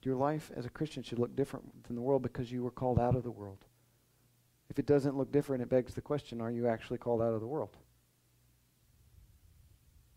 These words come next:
Have you been called out of the world? And we also shouldn't be surprised by this, that the world hates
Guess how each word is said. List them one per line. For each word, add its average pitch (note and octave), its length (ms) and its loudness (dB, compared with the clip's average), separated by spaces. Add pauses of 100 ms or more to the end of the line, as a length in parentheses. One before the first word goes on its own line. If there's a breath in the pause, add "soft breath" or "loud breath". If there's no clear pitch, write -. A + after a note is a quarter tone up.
(300)
Have C#3 160 -4
you C#3 80 0
been A2+ 160 -2
called G2+ 260 -4
out F#2+ 120 -6
of F#2 120 -12
the - 80 -16
world? F#2+ 160 -16 (2750 loud breath)
And E3 260 2
we F3 120 4
also F#3+ 280 2
shouldn't F3 280 -2
be E3 80 2
surprised C3 640 -6
by G2+ 140 -4
this, F#2+ 380 -16
that A#2+ 120 -8
the B2+ 80 -6
world A2+ 340 -2
hates - 580 -6